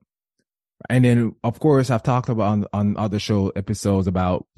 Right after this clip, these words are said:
things to eat to break your fast. And I'll have another short on that coming up to help you with that. But for right now, I want you to think about the fasting piece of your protocol and add that and think about adding, stopping to eat three hours before bed, which what he-,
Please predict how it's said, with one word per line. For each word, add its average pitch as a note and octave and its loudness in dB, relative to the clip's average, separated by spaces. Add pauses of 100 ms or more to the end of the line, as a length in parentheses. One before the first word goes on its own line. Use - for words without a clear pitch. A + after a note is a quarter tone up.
(120)
things A#2 0
to - -6
eat G#2 0
to G#2 0
break F#2+ 0
your G2 0
fast. F#2+ -2
And G#2 2
I'll G#2 0
have A2 0
another G2 0
short G2 -2
on F2+ -4
that F2 -6
coming F#2 0
up F#2 -2 (680)
to A2+ 0
help A2 0
you F2+ -6
with F#2+ -2
that. F2+ -4
But G2 -6
for C3 0
right C3 2
now, B2 -2
I - 0
want A2 0
you A#2+ 0
to - -6
think A#2+ 0
about G#2 -2
the F#2+ -8
fasting C#3 -2
piece A2 -2
of G2+ -6
your G#2 -2
protocol D#3+ -2 (880)
and A2+ 2 (100)
add A#2 -2
that A2 -2
and A2 2
think B2 0
about G#2+ 0
adding, A2 -4
stopping C#3+ -2
to C3+ -6
eat A#2+ -2
three B2 0
hours C3 0
before C#3+ -2
bed, G#2+ 0
which F#2 -4
what A2+ 0
he-, A#2+ -2